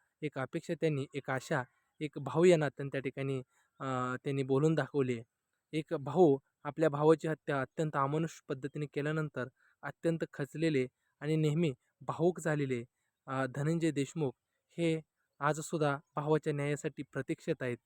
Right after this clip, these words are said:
भावाच्या न्यायासाठी व्याकुळ आहेत. भावांच्या आठवणींना अक्षरशः खचून गेलेले धनंजय देशमुख आजसुद्धा त्या ठिकाणी केजमध्ये जाऊन उज्ज्वल निकम यांची भेट घेतली.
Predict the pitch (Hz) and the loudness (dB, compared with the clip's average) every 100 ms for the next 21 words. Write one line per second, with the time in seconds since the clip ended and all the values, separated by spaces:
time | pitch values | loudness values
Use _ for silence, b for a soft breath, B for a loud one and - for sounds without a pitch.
0 | _ _ _ 143 151 165 - 160 147 151 | _ _ _ -4 2 4 2 -2 -2 -2
1 | 156 151 143 139 - 170 135 120 _ _ | -4 -4 -2 0 -2 -2 -2 -4 _ _
2 | _ 147 143 151 147 147 - 147 156 147 | _ -6 -4 -4 -4 -8 -6 -2 -2 -2
3 | 127 - _ _ 135 139 - 170 - - | -4 -8 _ _ -10 -8 0 -2 -2 -10
4 | 135 - 180 156 139 143 135 123 _ _ | -10 -6 -4 -4 -4 -2 -2 -4 _ _
5 | 139 143 156 151 143 143 160 135 - 139 | -8 -2 -2 0 -2 -2 -2 -6 -6 -6
6 | 139 160 135 127 - _ _ 151 139 147 | -6 -6 -6 -6 -8 _ _ -10 -6 -4
7 | 143 135 147 143 143 143 139 151 139 135 | -4 -2 0 0 2 2 2 2 0 -4
8 | 131 147 139 - 135 131 127 127 123 127 | -4 -2 -2 -2 -4 -4 -6 -8 -8 -8
9 | 120 - 120 | -10 -10 -12